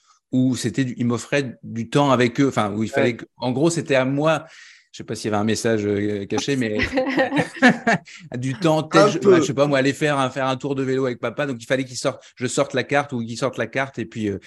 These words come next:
Speaker 2: Ouais.
Speaker 1: on allait faire un tour de vélo et, et cetera. Je trou-, c'est, je trou-, c'est des cadeaux qui sont quand même très sympathiques. Euh, et effectivement, euh, finalement, on peut réussir par des méthodes comme ça à offrir du temps, euh, à, à ceux qu'on aime.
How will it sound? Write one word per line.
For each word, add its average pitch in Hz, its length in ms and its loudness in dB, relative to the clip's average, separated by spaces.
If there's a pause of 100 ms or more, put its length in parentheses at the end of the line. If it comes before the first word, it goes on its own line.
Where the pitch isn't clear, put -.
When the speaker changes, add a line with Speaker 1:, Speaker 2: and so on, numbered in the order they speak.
(180)
Speaker 2:
Ouais. 123 100 -6
Speaker 1:
on 117 60 2
allait 110 160 4
faire 117 180 2
un 113 80 4
tour 113 160 0
de 110 60 -4
vélo 117 340 2
et, 104 260 0 (380)
et 110 100 -4
cetera. 113 360 0
Je 123 80 -6
trou-, - 180 -4
c'est, - 220 -6
je 113 60 -10
trou-, - 120 -4
c'est - 160 0
des 139 120 4
cadeaux 156 240 4
qui 170 100 -4
sont 123 140 -2
quand 131 100 0
même 127 100 2
très 139 200 -4
sympathiques. 131 520 -6 (420)
Euh, 98 840 0 (120)
et 107 100 -2
effectivement, 120 640 0
euh, 104 180 0
finalement, 127 400 0
on 131 80 2
peut 165 340 2
réussir 139 580 -2 (420)
par 123 160 -2
des 127 120 2
méthodes 127 360 0
comme 120 220 -2
ça 131 240 -2
à 117 200 -4
offrir 117 340 -6
du 110 160 -6
temps, 120 280 0
euh, 95 140 -2 (600)
à, 98 420 0
à 107 40 0
ceux 127 180 0
qu'on 123 220 2
aime. 104 200 2